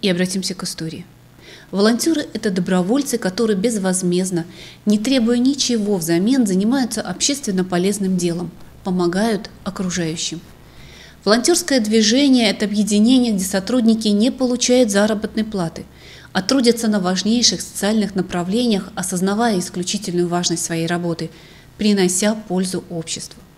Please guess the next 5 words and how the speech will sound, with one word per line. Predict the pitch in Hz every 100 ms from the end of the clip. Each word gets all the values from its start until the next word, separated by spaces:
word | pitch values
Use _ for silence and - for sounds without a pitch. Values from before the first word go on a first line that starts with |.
| - - -
Сфера | - - 277 262 214
деятельности | 226 233 233 214 208 214
добровольцев | 196 196 214 226 285 - 208 - -
очень | 220 220 214
широка. | - 208 202 - 156